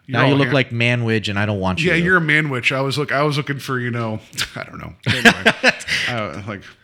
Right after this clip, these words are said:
Speaker 1: yeah.
Speaker 2: <laughs>
Speaker 1: I,
Speaker 2: What?
Speaker 1: I was, I was gonna try and make another mean analogy. I couldn't get, but, you know, it's like, "You're now looking like a Manwich." I'm like,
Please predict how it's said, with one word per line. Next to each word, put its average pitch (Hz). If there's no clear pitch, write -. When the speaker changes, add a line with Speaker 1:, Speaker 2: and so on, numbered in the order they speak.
Speaker 1:
yeah. 71
Speaker 2:
<laughs> -
Speaker 1:
I, 135
Speaker 2:
What? 147
Speaker 1:
I 160
was, 190
I 190
was 190
gonna 190
try 185
and 165
make 160
another 151
mean 127
analogy. 120
I 123
couldn't 107
get, 107
but, 113
you 123
know, 113
it's 113
like, 113
"You're 147
now 147
looking 143
like 135
a 123
Manwich." 123
I'm 135
like, 135